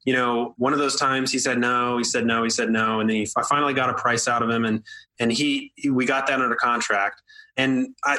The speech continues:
I was in the process of going around to people asking for sewer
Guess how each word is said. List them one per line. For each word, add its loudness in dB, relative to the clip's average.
I 2
was 0
in 2
the 0
process 0
of -2
going 2
around 2
to -4
people 0
asking 0
for 0
sewer 0